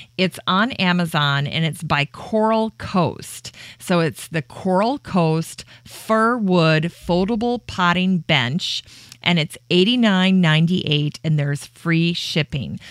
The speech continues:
So that's on Amazon as well. The next item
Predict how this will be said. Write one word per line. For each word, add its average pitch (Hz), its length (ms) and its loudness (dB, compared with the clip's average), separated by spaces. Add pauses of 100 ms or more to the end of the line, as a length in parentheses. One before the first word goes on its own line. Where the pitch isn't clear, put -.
(160)
So - 180 -2
that's 156 380 2
on 202 160 4
Amazon 151 680 2
as 147 260 -2
well. - 480 -4 (580)
The 202 100 4
next 196 480 4
item 180 400 2